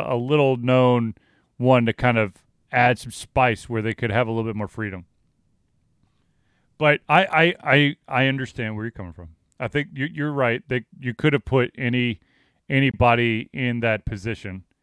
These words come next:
and, uh, or anybody in that role, though he did, I, in my opinion, he did a okay job. I mean, a pretty good job. Uh, and I think we lost Zelia. So the, I, either that or he is one hell of a, a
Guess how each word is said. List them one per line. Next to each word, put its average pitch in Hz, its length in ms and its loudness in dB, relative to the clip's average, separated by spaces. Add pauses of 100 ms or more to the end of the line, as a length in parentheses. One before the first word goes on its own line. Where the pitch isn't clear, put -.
(460)
and, 104 380 -6
uh, 101 200 -4
or 123 220 -6
anybody 127 580 0
in 113 100 0
that 113 160 -2
role, 107 480 0
though 139 320 4
he 147 180 -4
did, 254 340 -6
I, 139 180 -2
in 160 120 -4
my 196 160 0
opinion, 139 600 0
he - 200 -8
did 123 340 0
a 104 100 -2 (220)
okay 92 360 -10
job. 85 320 -18 (100)
I 80 60 -4
mean, 123 160 -6
a - 40 -8
pretty 110 220 -2
good 90 160 -6
job. 82 240 -12 (640)
Uh, 117 340 6
and 123 80 -4
I 123 60 2
think 175 180 -4
we 175 100 0
lost 147 260 2
Zelia. 117 340 2
So 123 180 -2
the, 127 180 -4 (120)
I, 147 260 -4 (220)
either 147 480 0
that 123 480 2
or 120 480 2
he 117 180 -2
is 110 380 -2 (680)
one 113 600 2
hell 123 380 2
of 107 200 -4
a, 107 320 0
a 113 140 -8